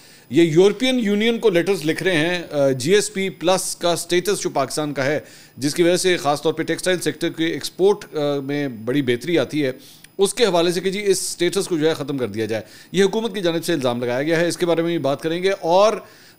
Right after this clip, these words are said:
पाकिस्तान तहरीक इंसाफ के अंदर एक तजवीज़ जो है, वो दी गई है कि जनाब, आइंदा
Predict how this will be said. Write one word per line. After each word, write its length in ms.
पाकिस्तान 400
तहरीक 260
इंसाफ 440
के 60
अंदर 300
एक 440
तजवीज़ 640
जो 140
है, 120
वो 160
दी 140
गई 200
है 180
कि 100
जनाब, 360
आइंदा 420